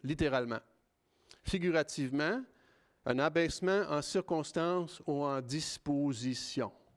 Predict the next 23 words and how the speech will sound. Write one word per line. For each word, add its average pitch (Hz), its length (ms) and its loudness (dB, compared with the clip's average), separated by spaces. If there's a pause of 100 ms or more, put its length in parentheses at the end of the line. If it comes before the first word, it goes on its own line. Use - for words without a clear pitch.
Ok ? - 260 -4
Fait 139 120 -4
qu'on 131 220 0
a 143 80 2
l'idée 151 400 2
de 151 260 2 (1000)
abaissement, 139 840 -2 (140)
position 139 680 -2 (200)
basse. 120 840 -4
C'est - 160 -8
ça ? 175 260 0 (1300)
Et 147 400 2 (160)
l'humilité 170 640 0
d'esprit, 151 540 -2
tapeino, 143 760 0
frossuné. 120 880 -6 (1300)
Donc, 226 420 0 (920)
Jean 160 240 2
Calvin 165 380 2
ici 180 380 0
nous 147 140 2
dit, 147 400 2
un, 117 540 0